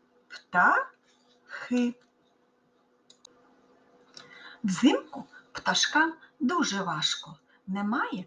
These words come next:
чого їсти, тому пташкам треба допомагати. Малята,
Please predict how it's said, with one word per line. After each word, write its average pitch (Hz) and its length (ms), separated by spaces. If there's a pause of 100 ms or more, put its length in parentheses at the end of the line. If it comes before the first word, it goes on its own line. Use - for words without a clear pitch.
(140)
чого 233 360
їсти, 226 600 (280)
тому 185 260
пташкам - 600 (300)
треба 185 440 (200)
допомагати. 208 880 (640)
Малята, 269 440